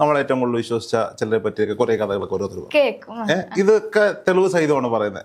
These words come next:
Speaker 1: ഉള്ളതാണെന്ന് നമുക്ക് അറിയുകയും ചെയ്യാം.
Speaker 2: ആ.
Speaker 1: പക്ഷെ നമ്മളതിനെ മൈൻഡ് ചെയ്യുന്നില്ല.
Speaker 2: മൈൻഡ് ചെയ്യുന്നില്ല. അതെ.
Speaker 1: അവന്റെ കർമ്മത്തിന്റെ ഫലം അവൻ
Speaker 2: അവൻ
Speaker 1: കിട്ടും, അല്ലെങ്കിൽ
Speaker 2: അനുഭവിക്കും.
Speaker 1: അവര്
Speaker 2: സത്യം,
Speaker 1: കിട്ടിക്കോളും
Speaker 2: സത്യം,
Speaker 1: എന്നങ്ങ് വിചാരിച്ചു
Speaker 2: സത്യം.
Speaker 1: കഴിഞ്ഞാൽ നമുക്ക് അതിനകത്ത് ടെൻഷൻ ഇല്ല.
Speaker 2: അതെ, ഇപ്പൊ ഈ ബ്ലാക്ക് മാജിക് എന്നൊക്കെ പറഞ്ഞാലും അത് അവർക്ക് ചെയ്യുന്ന ആൾക്കാർക്ക് റിട്ടേൺ പോകുമെന്ന്
Speaker 1: അതെ.
Speaker 2: അവര് മനസ്സിലാക്കുന്നില്ല.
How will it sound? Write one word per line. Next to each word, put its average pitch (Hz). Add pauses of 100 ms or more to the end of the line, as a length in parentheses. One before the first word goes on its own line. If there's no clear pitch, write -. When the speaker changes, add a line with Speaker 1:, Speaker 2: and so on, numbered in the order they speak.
Speaker 1:
ഉള്ളതാണെന്ന് 190
നമുക്ക് 160
അറിയുകയും 135
ചെയ്യാം. 101 (160)
Speaker 2:
ആ. 240
Speaker 1:
പക്ഷെ -
നമ്മളതിനെ 233
മൈൻഡ് 226
ചെയ്യുന്നില്ല. 220
Speaker 2:
മൈൻഡ് 302
ചെയ്യുന്നില്ല. 247
അതെ. 196
Speaker 1:
അവന്റെ 185
കർമ്മത്തിന്റെ 202
ഫലം 185
അവൻ 180
Speaker 2:
അവൻ 311
Speaker 1:
കിട്ടും, 349
അല്ലെങ്കിൽ 180
Speaker 2:
അനുഭവിക്കും. -
Speaker 1:
അവര് 180
Speaker 2:
സത്യം, 180
Speaker 1:
കിട്ടിക്കോളും 170
Speaker 2:
സത്യം, 170
Speaker 1:
എന്നങ്ങ് 170
വിചാരിച്ചു 160
Speaker 2:
സത്യം. 165
Speaker 1:
കഴിഞ്ഞാൽ 156
നമുക്ക് 151
അതിനകത്ത് 151
ടെൻഷൻ 127
ഇല്ല. 113
Speaker 2:
അതെ, 196
ഇപ്പൊ 240
ഈ 311
ബ്ലാക്ക് 269
മാജിക് 277
എന്നൊക്കെ 294
പറഞ്ഞാലും 254 (460)
അത് 226
അവർക്ക് 262
ചെയ്യുന്ന 269
ആൾക്കാർക്ക് 285
റിട്ടേൺ 269
പോകുമെന്ന് 262
Speaker 1:
അതെ. 277
Speaker 2:
അവര് 262
മനസ്സിലാക്കുന്നില്ല. 233